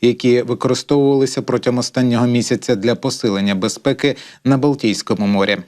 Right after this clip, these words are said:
Наприкінці лютого підрозділ Корпусу морської піхоти Сполучених Штатів чисельністю близько сорока чоловік прибув до Фінляндії, повідомляє Associated Press. А використання ними, е, безпілотних літальних апаратів стало частиною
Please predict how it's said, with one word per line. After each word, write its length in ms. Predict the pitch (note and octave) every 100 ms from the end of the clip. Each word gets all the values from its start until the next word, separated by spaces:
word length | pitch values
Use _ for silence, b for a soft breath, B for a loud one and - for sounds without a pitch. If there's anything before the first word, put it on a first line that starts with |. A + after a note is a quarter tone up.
| b b b
Наприкінці 560 | G#2+ B2 D#3+ D3+ F3+ G3+
лютого 380 | G3 - G2 G2+
підрозділ 680 | A2+ A2 B2 A2+ A#2 B2
Корпусу 460 | - C#3 C3 B2+ C#3
морської 400 | B2 B2 - C3
піхоти 520 | C3 C3 C3+ B2+ C3
Сполучених 460 | - C3 B2+ B2 B2+
Штатів 420 | - C#3+ C#3+ D3
чисельністю 640 | - F#2+ G#2 G2+ G2+ -
близько 360 | G2 G#2 - G#2
сорока 360 | - A2 - C#3
чоловік 460 | - B2+ B2 B2 B B B
прибув 340 | D3+ C#3+ C3
до 100 | B2
Фінляндії, 600 | - C#3+ C3 G#2+ F#2 F#2+
повідомляє 640 | F#2+ G2+ G2 G#2 G#2+ G#2 A#2
Associated 580 | A2 - A2 G2+ G#2+ -
Press. 320 | A#2 F#2+ - _ _ B B
А 140 | F#2 F#2+
використання 640 | A2+ E3 D3+ - F#3+ E3
ними, 420 | D#3+ D#3 D3+ D3 -
е, 320 | B2+ B2 B2
безпілотних 640 | B2+ - D3+ D#3 C#3 A2
літальних 440 | B2 C3+ C3 B2+ C#3+
апаратів 500 | - C#3 E3 E3 C#3
стало 380 | - C3+ D3+ D3
частиною 680 | - C3 - C#3 C#3 C#3